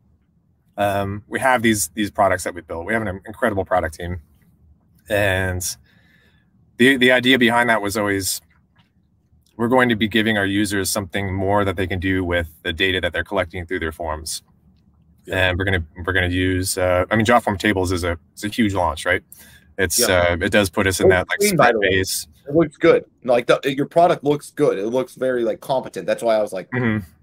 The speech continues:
Speaker 2: they put some resources in it. It wasn't like they accidentally tried something. Like, they are trying something.
Speaker 1: Yeah. It, it's funny. The timing ended up being funny 'cause it, Google Tables kinda had, like, their beta launch a month before we did. And it looked like we,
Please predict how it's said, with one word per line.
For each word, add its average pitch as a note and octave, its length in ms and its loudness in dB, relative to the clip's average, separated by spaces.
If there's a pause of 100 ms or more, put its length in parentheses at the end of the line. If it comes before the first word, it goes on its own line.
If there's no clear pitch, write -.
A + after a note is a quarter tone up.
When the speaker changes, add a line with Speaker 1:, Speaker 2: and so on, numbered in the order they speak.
(140)
Speaker 2:
they B2+ 80 -18
put - 180 -16
some G#2+ 180 -6
resources A#2+ 640 -2
in G#2 80 -2
it. B2 40 -2
It D3+ 60 2
wasn't E3+ 260 6
like B2+ 160 4 (240)
they C#3 120 6
accidentally C3 720 2
tried G2+ 320 2
something. G2 240 -6
Like, F#2 140 -8
they C3+ 160 -4
are A2+ 220 -2 (160)
trying B2 460 0
something. - 380 -16 (400)
Speaker 1:
Yeah. G#2+ 340 6 (640)
It, D3 160 4
it's D3+ 100 2
funny. E3+ 180 6
The B2+ 100 0
timing D3 320 2
ended A#2 180 0
up G2+ 200 -2
being G#2+ 180 0
funny G2 260 -2
'cause G2+ 140 -10
it, G2 180 -4 (280)
Google G#2+ 440 -2
Tables F#2+ 640 -4 (200)
kinda G2+ 200 0
had, G2+ 140 2
like, G2 160 -2
their G2+ 80 -2
beta F#2+ 240 -2
launch F#2 300 -2
a G2+ 40 -4
month G2+ 240 0
before G2 240 -4
we F#2+ 200 -2
did. F2+ 220 0
And F#2+ 200 -4
it G2 220 -4
looked A2+ 340 0
like A2+ 220 2
we, G2+ 240 0